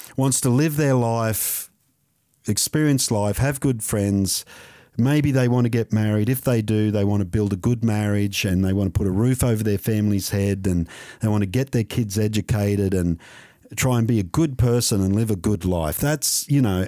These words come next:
and along the way, as we go, we're able to share the most important message the world has ever heard, that Jesus Christ can touch and change a human heart and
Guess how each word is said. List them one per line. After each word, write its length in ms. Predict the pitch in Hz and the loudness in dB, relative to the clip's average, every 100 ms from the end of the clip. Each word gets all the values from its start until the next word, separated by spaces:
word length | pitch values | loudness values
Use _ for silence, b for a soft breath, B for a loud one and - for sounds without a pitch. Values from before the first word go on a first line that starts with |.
| - | -2
and 240 | 127 135 135 | -2 -2 0
along 640 | 131 127 143 160 170 165 | 2 2 2 2 2 2
the 100 | 151 | 2
way, 400 | 135 117 107 85 - | 2 0 0 -2 -2
as 340 | 131 143 135 | 0 0 0
we 160 | 127 127 | 0 0
go, 460 | 120 92 90 92 110 B B B B B B B B B B - | 0 -2 -2 -6 -10 B B B B B B B B B B -4
we're 180 | 113 | 0
able 300 | 113 127 127 | 2 2 2
to 100 | 127 | 2
share 680 | 117 - 98 92 90 87 95 _ _ - | 0 0 0 0 0 -2 -6 _ _ -2
the 80 | |
most 280 | 101 101 - | 0 0 0
important 540 | 98 - 120 135 110 101 | -2 -2 -2 -2 0 0
message 380 | 104 - 90 | 0 -2 -2
the 100 | 101 | -2
world 320 | 87 98 101 92 | 0 0 0 0
has 160 | 80 | 0
ever 220 | 92 92 | -2 0
heard, 400 | 76 78 76 - - b b b b b b b - | 0 0 -4 -6 -18 b b b b b b b -6
that 180 | 98 92 | -4 -2
Jesus 460 | - 131 123 127 | 0 0 0 -2
Christ 440 | - 98 92 87 - | -2 -2 -2 -2 -2
can 160 | 85 | -4
touch 360 | - 110 104 - | -2 -4 -4 -4
and 160 | 90 80 | -2 -2
change 480 | 107 98 95 92 | -2 0 0 0
a 80 | 90 | -2
human 340 | 76 101 95 85 | -2 0 0 0
heart 500 | 82 80 82 - - B B B B B - | -2 -2 -6 -10 -20 B B B B B -4
and 460 | 95 92 90 82 | -2 0 0 -4